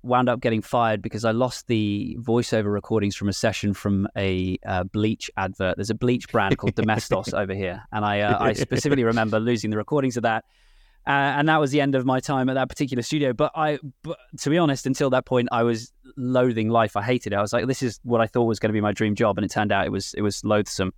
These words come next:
Speaker 2: It, it's, it's never like Mad Men, right? Everybody thinks that they're about to be Don Draper.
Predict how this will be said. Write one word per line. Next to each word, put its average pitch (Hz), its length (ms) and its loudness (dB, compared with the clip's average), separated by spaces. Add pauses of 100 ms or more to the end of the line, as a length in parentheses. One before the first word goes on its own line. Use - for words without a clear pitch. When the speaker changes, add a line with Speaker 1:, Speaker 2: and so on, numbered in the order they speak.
(120)
Speaker 2:
It, 117 160 0
it's, 123 200 0
it's 120 180 0
never 131 300 2
like 123 180 2
Mad 98 300 2
Men, 80 160 -4
right? 87 340 -2
Everybody 107 380 0
thinks 107 300 -2
that 95 120 0
they're 98 120 0
about 90 220 0
to 90 60 -8
be 92 100 0
Don 90 260 0
Draper. 90 460 -2